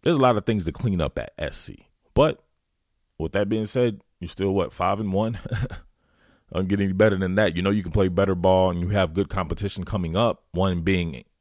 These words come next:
Utah, and you can right the ship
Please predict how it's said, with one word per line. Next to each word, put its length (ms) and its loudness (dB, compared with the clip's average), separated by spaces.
Utah, 580 0
and 100 -2
you 80 0
can 180 -2
right 220 2
the 80 0
ship 460 0